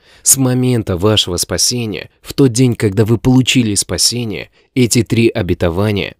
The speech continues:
принадлежат вам. «Я буду с тобою, не отступлю от тебя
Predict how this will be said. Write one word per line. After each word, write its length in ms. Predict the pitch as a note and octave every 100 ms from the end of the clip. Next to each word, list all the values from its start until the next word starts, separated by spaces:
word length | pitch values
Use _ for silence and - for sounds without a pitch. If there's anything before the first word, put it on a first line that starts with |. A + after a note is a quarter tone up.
| _
принадлежат 720 | C#3 C3 A#2 G2+ F2+ F#2+ E2+
вам. 360 | E2 F2+ D2+ - _ _ -
«Я 280 | G2 G#2
буду 360 | D#2+ F2 A#2+ A2+
с 140 | -
тобою, 580 | - F2 E2 E2 D2 G1+ _ _ -
не 180 | B2
отступлю 720 | B2 A2+ - G2 - G2+ A#2 -
от 140 | A2
тебя 440 | - F2+ D#2+ -